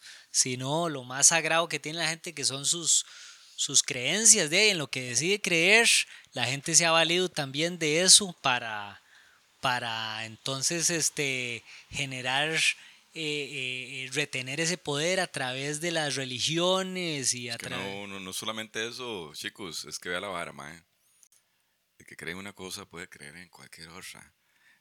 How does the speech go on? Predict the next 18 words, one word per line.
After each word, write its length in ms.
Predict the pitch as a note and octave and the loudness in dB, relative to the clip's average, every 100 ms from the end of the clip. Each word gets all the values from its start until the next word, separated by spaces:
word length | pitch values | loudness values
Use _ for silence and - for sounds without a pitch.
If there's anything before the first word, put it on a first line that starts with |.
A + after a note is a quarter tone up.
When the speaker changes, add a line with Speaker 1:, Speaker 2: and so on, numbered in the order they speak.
| - | -18
Speaker 2:
Ya, 160 | C#2+ D2 | -10 -10
mae, 200 | F2 F#2 | -8 -10
los 180 | C#2+ C2+ | -10 -12
ticos 340 | D2+ - F2+ | -12 -14 -16
ya 120 | D#2 | -12
ni 100 | E2 | -12
fueron 320 | E2 E2+ F2+ F2 - - | -12 -14 -14 -18 -20 -16
ni 160 | C2+ | -10
a 80 | D2+ | -10
la 100 | - | -10
romería, 600 | - D3 F#2 E2 A2+ A2 | -12 -14 -16 -14 -14 -16
mae. 560 | D2+ - - - - - | -16 -16 -16 -18 -20 -20
<laughs> 300 | _ - - | _ -18 -12
Imagínense 540 | F#2+ F2+ G2+ C3 B2+ | -6 -4 -4 -4 -6
lo 120 | G#2 E2 | -6 -6
neuroprogramables 1120 | D#2+ D#2 D2+ F2 D#2+ D2 D#2 F2+ G2+ A2 F#2+ | -6 -8 -8 -8 -8 -8 -6 -6 -6 -10 -14
que 120 | - | -14
somos. 680 | D2+ F#2+ F#2+ F2 A2 - | -14 -14 -16 -14 -10 -10